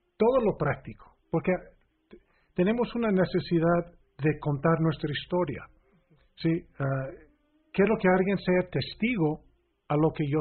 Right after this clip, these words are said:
sufrí. Entonces pasamos el tiempo y platicamos, y sí, que, que no, y qué pena, y, bueno, bien. Pero en, en los dos casos, después de un tiempo de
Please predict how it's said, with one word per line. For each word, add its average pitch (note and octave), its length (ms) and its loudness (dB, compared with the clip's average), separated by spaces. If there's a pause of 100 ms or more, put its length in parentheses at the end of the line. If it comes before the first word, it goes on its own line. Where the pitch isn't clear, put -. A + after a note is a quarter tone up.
(120)
sufrí. B2 460 -8 (840)
Entonces A#3 480 0
pasamos D3 560 -4
el C3+ 100 -12
tiempo G3 400 0
y F3+ 40 4
platicamos, E3+ 680 0 (120)
y B2+ 40 -10 (160)
sí, F#3+ 300 0
que, C#3 120 -14
que C3 180 -6
no, E3+ 340 0
y C#3+ 180 -4
qué C3 100 -8 (120)
pena, F#3 380 2
y, - 260 -12
bueno, A#2+ 240 -10 (220)
bien. C3 320 -2 (1080)
Pero E3+ 220 6
en, F#3+ 160 0 (160)
en F3 160 6
los D#3+ 220 4
dos A#3+ 200 -2 (140)
casos, E3+ 560 -4
después F#3+ 500 -4
de G3+ 160 0
un F#3+ 200 0
tiempo E3+ 400 0
de B2+ 160 -6